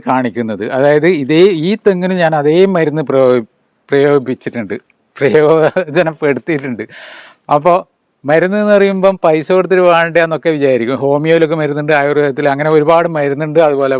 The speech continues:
വളങ്ങളുണ്ട്, ഒരുപാട് കാര്യങ്ങളുണ്ട് ഈ ചെള്ളിനെ നശിപ്പിക്കാൻ. പക്ഷേ ഇത് ഒരു രൂപ പോലും ചെലവില്ലാതെ നമ്മുടെ സ്വന്തം, നമ്മുടെ വീട്ടിൽ നിന്ന് തന്നെ, ഏ, ഉണ്ടാക്കാൻ പറ്റുന്ന ഒരു സംഭവമാണ്. ഇതേപോലത്തെ ഒരു ചെറിയൊരു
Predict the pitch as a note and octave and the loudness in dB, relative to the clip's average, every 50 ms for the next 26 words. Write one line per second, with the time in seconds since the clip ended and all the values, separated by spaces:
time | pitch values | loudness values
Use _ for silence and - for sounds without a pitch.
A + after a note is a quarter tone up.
0 | C3 B2+ A#2+ B2 B2+ C3 C#3 D3+ D#3 D#3 D#3 D3 C#3 C3+ D3 D#3 D#3+ - - C3+ | 0 0 0 0 0 -2 -2 -2 0 0 0 0 -2 -2 -2 -2 -2 -2 -4 -2
1 | C3 D#3 D#3+ F3 F#3+ G3 G3+ G#3 G3+ G3+ F3+ F3+ E3 D#3+ D#3+ D#3+ D#3 D3+ C#3+ C#3 | -2 0 2 2 4 4 4 2 0 0 0 -2 -2 -2 -2 -4 -4 -6 -4 -4
2 | C3 C#3 C3 - C#3+ C3+ C3 C#3 C#3+ C#3+ C3 B2 A2+ - - - F#2+ A#2 A2 A2+ | -4 -6 -4 -2 -2 0 0 -2 -2 -2 -4 -4 -4 -8 -12 -14 -12 -10 -8 -6
3 | A#2+ - - - F3+ F3 - - - - - - - - _ _ D3+ D3+ D#3 D3+ | -8 -6 -4 -4 -4 -4 -6 -12 -20 -20 -20 -20 -20 -20 _ _ -6 -4 0 2
4 | G3+ G3+ E3 D#3+ D3 D#3 D#3+ F3+ G3+ E3+ E3 E3 E3+ E3 F#3 E3 D#3 E3 D#3+ E3 | 2 2 2 2 2 2 4 4 2 2 2 0 0 0 -2 0 2 2 2 2
5 | E3 D#3 - - C#3+ C3 C#3 C#3 D#3 D3 C#3+ C3 G#2+ G#2+ A2 G#2 B2 D#3 E3+ C#3+ | 0 -2 -2 0 0 2 2 0 0 0 0 0 0 0 0 -2 -2 -4 -2 -4
6 | B2+ B2 B2+ C3+ C#3+ D3+ C3+ - - C3+ C3 C#3+ D#3 D#3 D3+ F3+ E3+ D3 C3 B2 | -4 -4 -2 -2 0 -2 -2 -2 -2 -4 -4 -4 -4 -2 -2 -2 0 -2 -4 -4
7 | B2+ C3+ C#3 B2 A2+ A#2 C#3+ E3+ D#3 - F#3 F#3+ F#3 F3+ E3+ D#3 D3+ D3 C#3 B2+ | -2 -2 -2 -2 -2 -4 -4 -2 -2 0 0 0 -2 -2 -2 -4 -2 -2 -2 -2
8 | B2 B2+ D3 F3 A3 G#3+ - - - - - - _ _ _ _ _ - C3+ C3 | -2 -2 -2 -2 -2 -2 -4 -10 -20 -20 -20 -20 _ _ _ _ _ -8 -4 -2
9 | C3 C3 C3 C3+ C#3+ C#3 C3+ C#3 C#3+ D3 D3 - - D3 C#3 B2 - B2 A#2+ C#3 | 0 2 0 0 -2 -4 -2 0 0 0 0 0 -2 -2 -2 -2 -2 -2 -2 -4
10 | C3+ C#3 C3 B2 - - B2+ B2 B2+ A#2+ C3+ C3+ C#3 C3+ C3 C3 C#3+ D#3 D3+ A#2 | -2 -2 -2 -2 0 -2 -2 -2 0 0 2 2 2 2 2 0 -4 -6 -4 -2
11 | B2+ B2+ B2 C3+ A#2+ A2 - B2 A#2+ A#2 - - B2 A#2 B2 B2+ C3+ D3 D#3 D#3 | -2 -2 -2 -4 -4 -4 -4 -6 -6 -6 -6 -6 -6 -6 -6 -8 -6 -4 -2 -2
12 | D3 D3+ | -2 -4